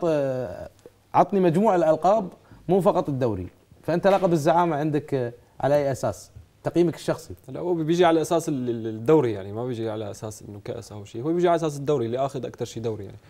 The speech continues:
Speaker 1: هو
Speaker 2: أحيانًا
Speaker 1: زين.
Speaker 2: بيكون في، بيكون، آه، هو لقب الجمهور بيحب هذا اللقب لهذا النادي،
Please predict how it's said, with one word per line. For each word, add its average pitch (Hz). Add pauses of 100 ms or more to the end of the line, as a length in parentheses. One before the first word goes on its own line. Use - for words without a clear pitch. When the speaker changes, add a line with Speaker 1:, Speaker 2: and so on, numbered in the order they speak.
(140)
Speaker 1:
هو 147
Speaker 2:
أحيانًا 170
Speaker 1:
زين. 185
Speaker 2:
بيكون 170
في، 170
بيكون، 160 (640)
آه، -
هو 165
لقب 165
الجمهور 135
بيحب 135
هذا 131
اللقب 127
لهذا 117
النادي، 104